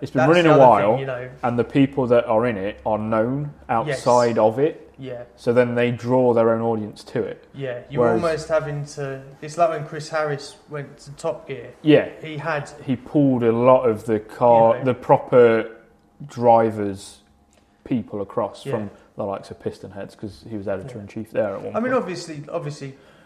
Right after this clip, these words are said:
Speaker 2: Top Gear was a massive thing in itself, and it had a, a built-in audience, but
Speaker 1: Yeah.
Speaker 2: he,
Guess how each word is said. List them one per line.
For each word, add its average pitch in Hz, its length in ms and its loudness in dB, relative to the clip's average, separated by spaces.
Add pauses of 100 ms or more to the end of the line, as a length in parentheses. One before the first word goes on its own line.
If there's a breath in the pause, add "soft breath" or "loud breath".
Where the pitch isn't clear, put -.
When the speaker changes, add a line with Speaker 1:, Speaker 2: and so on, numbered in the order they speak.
(300 soft breath)
Speaker 2:
Top - 260 -14
Gear 143 120 -12
was 135 160 -16
a 139 40 -10
massive 139 380 -14
thing 135 200 -18
in 127 80 -20
itself, 135 360 -14
and 143 100 -16
it - 40 -20
had 151 180 -8
a, 127 80 -14 (120)
a 139 40 -16
built-in 135 340 -8
audience, 135 380 -10
but 127 140 -4
Speaker 1:
Yeah. 110 120 -6 (520 soft breath)
Speaker 2:
he, 156 160 -14